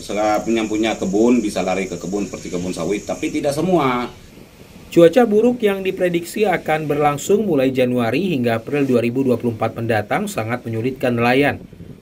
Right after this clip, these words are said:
Speaker 2: Untuk itu, nelayan sangat berharap adanya bantuan pemerintah, mengingat lebih dari tiga bulan nelayan tidak dapat melaut.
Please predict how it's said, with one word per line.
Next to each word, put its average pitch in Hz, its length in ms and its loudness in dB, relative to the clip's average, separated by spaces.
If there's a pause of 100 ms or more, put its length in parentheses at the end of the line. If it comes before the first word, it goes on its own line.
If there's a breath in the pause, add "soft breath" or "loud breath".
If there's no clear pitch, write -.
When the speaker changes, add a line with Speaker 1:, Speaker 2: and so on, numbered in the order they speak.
Speaker 2:
Untuk 104 240 -10
itu, 110 160 0
nelayan 135 400 2
sangat 131 240 -2
berharap 131 400 2
adanya 127 480 0
bantuan 127 480 0
pemerintah, 123 640 2 (400 soft breath)
mengingat 104 400 -4
lebih 160 320 0
dari 156 240 2
tiga 196 320 0
bulan 170 240 0
nelayan 123 480 0
tidak 120 400 -4
dapat 104 320 -6
melaut. 123 400 0